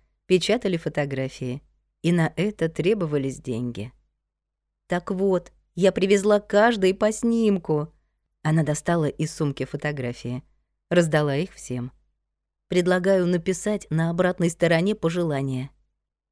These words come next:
"Отличная мысль, Даша", улыбнулась ей Алка.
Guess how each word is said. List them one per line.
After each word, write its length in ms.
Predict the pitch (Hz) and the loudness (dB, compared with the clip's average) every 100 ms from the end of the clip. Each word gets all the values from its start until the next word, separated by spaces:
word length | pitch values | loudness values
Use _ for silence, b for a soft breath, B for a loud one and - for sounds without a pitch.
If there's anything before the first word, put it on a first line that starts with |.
| - | -6
"Отличная 560 | 170 190 196 - 190 190 | -4 -2 -2 2 4 4
мысль, 380 | 202 208 - 151 | 4 2 0 -4
Даша", 460 | 156 - - 151 - _ _ _ _ _ - | -2 -2 -2 -6 -10 _ _ _ _ _ -4
улыбнулась 600 | 160 160 165 156 147 - | 0 2 2 2 0 -2
ей 160 | 175 - | -6 -4
Алка. 440 | 135 123 - 135 | -10 -10 -12 -14